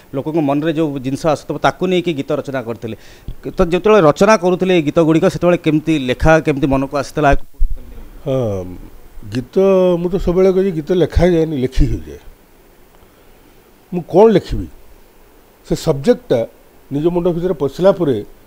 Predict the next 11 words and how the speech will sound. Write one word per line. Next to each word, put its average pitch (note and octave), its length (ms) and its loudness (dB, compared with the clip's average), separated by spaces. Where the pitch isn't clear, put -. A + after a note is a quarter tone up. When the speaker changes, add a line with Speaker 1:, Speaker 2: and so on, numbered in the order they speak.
Speaker 2:
feel A3+ 240 2
କରିବାକୁ G#3 300 2
ପଡ଼େ, F3+ 200 0
ସେଇ G3 220 -4
character, F3+ 360 0
ନିଜକୁ D#3+ 400 -6
ସେ G#3 120 -6
character G3 380 -4
ବୋଲି F#3+ 220 0
ଭାବିବାକୁ C3+ 400 -2
ପଡ଼େ। F2 220 -10